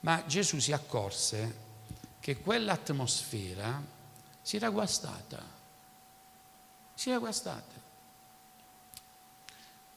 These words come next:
Se il lavoro ti sta andando bene, mettiti in ginocchio davanti alla presenza del Signore e di: "Signore, grazie", non ti inorgoglire. E soprattutto,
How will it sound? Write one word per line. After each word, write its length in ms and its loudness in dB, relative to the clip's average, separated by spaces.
Se 200 2
il 80 4
lavoro 360 6
ti 100 0
sta 200 6
andando 380 2
bene, 680 -4
mettiti 600 2
in 100 2
ginocchio 500 0
davanti 320 -2
alla 140 -2
presenza 400 -4
del 180 -4
Signore 520 0
e 100 -2
di: 120 0
"Signore, 340 2
grazie", 600 -4
non 160 2
ti 140 0
inorgoglire. 840 2
E 120 2
soprattutto, 760 -2